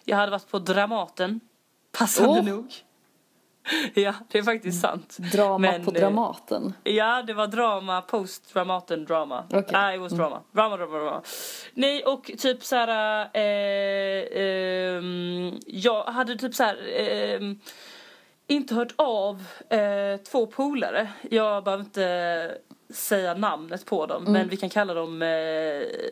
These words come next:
Speaker 1: Stina och Josefin.
Speaker 2: Ja.
Speaker 1: Ja, Stina och Josefin. Jag hade inte hört av dem på fett länge och typ så här, eh, tyckte att det var lite konstigt.
Speaker 2: Mm,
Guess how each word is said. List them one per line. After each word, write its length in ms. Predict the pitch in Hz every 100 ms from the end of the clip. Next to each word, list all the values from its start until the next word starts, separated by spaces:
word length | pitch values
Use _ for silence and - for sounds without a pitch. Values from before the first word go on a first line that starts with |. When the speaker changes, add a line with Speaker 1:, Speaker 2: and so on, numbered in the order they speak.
| - - - -
Speaker 1:
Stina 360 | - 226 214
och 80 | 175
Josefin. 440 | 170 208 233 - -
Speaker 2:
Ja. 160 | 180 190 - _ _ _
Speaker 1:
Ja, 200 | - 156 - - - -
Stina 280 | - 254 226
och 40 |
Josefin. 380 | 190 190 196 165 - -
Jag 100 | 233
hade 100 | 233
inte 120 | 240
hört 140 | 247 -
av 240 | 247 208
dem 260 | 220 202 180
på 360 | - 190 190 -
fett 240 | 254 208
länge 420 | 233 269 269 185 170
och 260 | 208 208
typ 220 | - 214
så 100 | -
här, 380 | 208 180 180 -
eh, 440 | 190 180 175 175 175
tyckte 300 | - 226 208
att 60 |
det 80 | 202
var 80 | 180
lite 120 | 180
konstigt. 580 | - 254 269 - - 202
Speaker 2:
Mm, 240 | 190 208